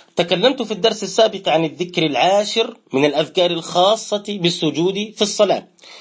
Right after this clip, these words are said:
وهو قول: "رب اغفر لي ما أسررت وما أعلنت". ذكرته وما يتعلق به من فوائد وأحكام. في هذا الدرس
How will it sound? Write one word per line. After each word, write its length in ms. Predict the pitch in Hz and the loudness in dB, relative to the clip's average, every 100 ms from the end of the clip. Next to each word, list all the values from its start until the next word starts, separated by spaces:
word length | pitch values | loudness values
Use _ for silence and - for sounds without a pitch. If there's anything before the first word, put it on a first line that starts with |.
| - - | -20 -4
وهو 240 | 123 165 247 | 2 4 4
قول: 460 | - 240 240 240 - - | 4 2 2 -4 -4 0
"رب 260 | 160 151 | 2 2
اغفر 280 | 190 165 170 | -4 -2 -4
لي 360 | 170 180 196 202 | -2 0 -2 0
ما 400 | 143 170 196 180 | 4 4 4 -2
أسررت 500 | 175 180 175 170 175 | -2 2 2 0 -4
وما 380 | 185 196 156 170 | -4 0 4 4
أعلنت". 420 | 131 123 90 - - | 2 -4 -6 -12 -2
ذكرته 580 | 185 262 220 185 175 196 | 0 2 0 0 -2 0
وما 180 | 135 139 | 2 4
يتعلق 600 | 143 143 143 214 185 170 | 2 0 -2 0 0 0
به 320 | 160 202 170 | -2 -2 0
من 220 | 165 233 | 2 2
فوائد 460 | 170 160 180 233 220 | 0 4 4 4 2
وأحكام. 720 | 226 226 - 190 127 - _ _ - - - - - | 2 2 2 2 2 -4 _ _ -20 -18 -18 -20 0
في 180 | 180 | 4
هذا 160 | 226 254 | 6 4
الدرس 440 | 208 240 226 - | 2 0 0 -8